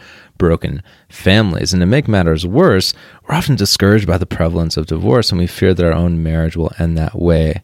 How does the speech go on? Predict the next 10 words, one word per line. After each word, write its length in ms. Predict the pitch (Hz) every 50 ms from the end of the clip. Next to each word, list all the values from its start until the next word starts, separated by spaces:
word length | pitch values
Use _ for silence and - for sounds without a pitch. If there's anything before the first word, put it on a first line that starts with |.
| _
again, 400 | - 95 101 107 95 82 78 87 - _ _ _ -
especially 680 | - - - - 98 90 - - 92 82 82 76 - _ - _ _ -
if 160 | 98 98 -
we 80 | 92 90
saw 220 | - - - 76
our 180 | 78 80 80 78
parents' 520 | - - - 80 76 76 73 76 - - - _ - - _ _ -
marriage 340 | - 90 80 78 78 76 -
fall 220 | - - - - 50
apart. 540 | - - - - - - - - - -